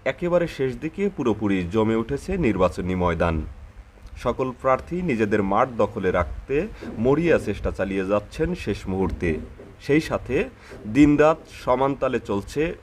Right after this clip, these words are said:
ভোট প্রার্থনা। এরই ধারাবাহিকতায় সাজাদপুর পৌর শহরের প্রাণকেন্দ্র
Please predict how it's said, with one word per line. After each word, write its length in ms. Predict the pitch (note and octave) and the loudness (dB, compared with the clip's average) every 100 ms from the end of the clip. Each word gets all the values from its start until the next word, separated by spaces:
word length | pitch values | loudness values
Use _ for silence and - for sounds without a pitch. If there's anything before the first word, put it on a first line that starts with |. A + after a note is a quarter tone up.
| - | -14
ভোট 260 | F#2 G#2+ A#2 - - | -2 0 0 -2 4
প্রার্থনা। 560 | G2 F2 G2+ F2 D#2+ - - - - - A#2+ | 4 4 0 0 0 -4 -12 -14 -8 -6 0
এরই 240 | C3 D3+ | 4 4
ধারাবাহিকতায় 920 | C3+ G2+ A#2 A#2+ B2 B2 F#2+ F#2 A2+ A#3+ - - - - | 4 -2 0 2 0 -2 -2 0 0 0 -6 -20 -8 0
সাজাদপুর 540 | A#2+ B2+ B2 C#3+ D3 C#3+ | 2 2 0 -4 -4 0
পৌর 240 | D3+ D3 | 2 2
শহরের 420 | C#3+ C#3+ E3 E3 E3 - | 2 -4 -2 -2 -6 -2
প্রাণকেন্দ্র 760 | G#2 F#2+ G2 G#2+ G#2+ B2 D#3 | 0 0 0 0 0 2 2